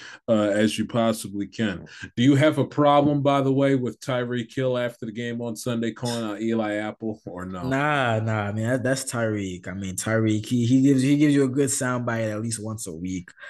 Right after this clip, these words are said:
Speaker 1: He's
Speaker 2: Honestly,
Speaker 1: good.
Speaker 2: that
Speaker 1: He's good to the, he's g-, he's good to you guys. He gets you, he's good for one good quote.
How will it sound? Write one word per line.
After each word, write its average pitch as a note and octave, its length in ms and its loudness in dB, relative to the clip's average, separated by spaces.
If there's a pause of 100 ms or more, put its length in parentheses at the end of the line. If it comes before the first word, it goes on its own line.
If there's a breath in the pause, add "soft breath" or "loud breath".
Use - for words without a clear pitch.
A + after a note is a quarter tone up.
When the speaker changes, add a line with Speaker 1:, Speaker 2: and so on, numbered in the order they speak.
(160 loud breath)
Speaker 1:
He's - 80 0
Speaker 2:
Honestly, D3 260 6
Speaker 1:
good. E3 140 8
Speaker 2:
that - 100 -2
Speaker 1:
He's C#3 240 6
good E3 240 4
to F#3 100 2
the, E3+ 240 6
he's C#3+ 220 4
g-, C#3 160 0
he's B2+ 220 0
good D3 200 4
to D3 60 6
you D#3 100 8
guys. D3+ 380 2
He C3 80 -4
gets C3 280 -8
you, C3+ 200 -2
he's A#2+ 220 -6
good C3+ 220 -2
for B2+ 200 -6
one C3 160 -2
good C3 240 -4
quote. C#3+ 300 -2